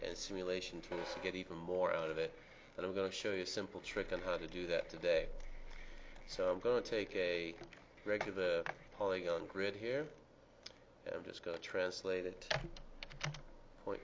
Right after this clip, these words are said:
five degrees over there, and I'm doing, gonna duplicate it and take it negative five degrees over here. And,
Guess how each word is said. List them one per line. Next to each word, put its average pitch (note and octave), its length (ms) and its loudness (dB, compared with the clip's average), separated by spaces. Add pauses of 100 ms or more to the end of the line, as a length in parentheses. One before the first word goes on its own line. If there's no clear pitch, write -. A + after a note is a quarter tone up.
five F#2 220 2
degrees F2 400 -8
over G1+ 140 -8
there, A#2+ 340 8 (280)
and - 220 -2
I'm - 300 -6
doing, G1+ 140 -6 (120)
gonna - 200 -4
duplicate G2+ 540 -2
it F#2+ 140 0 (220)
and F#2 140 -12
take - 240 -10
it - 160 -8
negative - 300 -4
five - 280 0
degrees - 340 -10
over E2+ 140 -8
here. F#2 260 2 (2750)
And, G1+ 320 -2